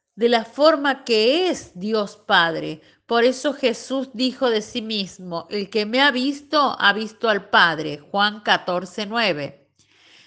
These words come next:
Estas palabras expresan que Jesucristo es Dios.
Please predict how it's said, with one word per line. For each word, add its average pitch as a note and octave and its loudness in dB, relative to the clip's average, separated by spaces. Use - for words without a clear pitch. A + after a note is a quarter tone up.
Estas D4+ -2
palabras C4 4
expresan C4 -2
que B3+ -4
Jesucristo A3+ -6
es A#3 -2
Dios. G#3+ -6